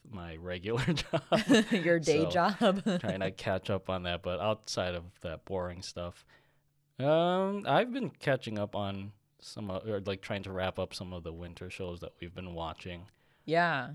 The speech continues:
Speaker 1: Um, fi-, I finished Orient. Um, I still have one episode left for Police in a Pod. I think that just released yesterday as of this recording. Um, that show I've, I've actually enjoyed. That's been kind of my comfort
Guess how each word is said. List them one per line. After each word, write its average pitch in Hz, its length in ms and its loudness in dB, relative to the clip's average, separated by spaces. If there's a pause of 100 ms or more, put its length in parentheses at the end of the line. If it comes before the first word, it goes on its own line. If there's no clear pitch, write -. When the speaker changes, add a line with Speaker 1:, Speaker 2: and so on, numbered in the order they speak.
(100)
Speaker 1:
Um, 82 600 -4 (200)
fi-, 98 360 -10
I 107 40 -8
finished - 640 -8 (220)
Orient. 90 760 -6 (280)
Um, 85 520 -8 (280)
I 87 120 -8
still 107 320 -6
have 101 180 -6 (200)
one 95 260 -6
episode 90 360 -6
left 82 220 -10
for 78 560 -10 (480)
Police 151 240 2
in 104 80 -2
a 92 60 -6
Pod. 85 300 -6 (100)
I 92 60 -14
think 90 180 -12
that 87 160 -4
just - 320 -12
released 85 560 -8 (460)
yesterday 82 520 -4
as 82 300 -6
of 82 140 -10
this 87 180 -6
recording. 85 640 -6 (560)
Um, 78 420 -10 (460)
that 143 160 4
show 117 160 6
I've, 92 200 2
I've 90 200 -4
actually 87 260 -8
enjoyed. 80 380 -8
That's - 320 -10 (420)
been 90 140 -12
kind 87 260 -8
of 82 100 -10
my 82 220 -10
comfort 82 520 -12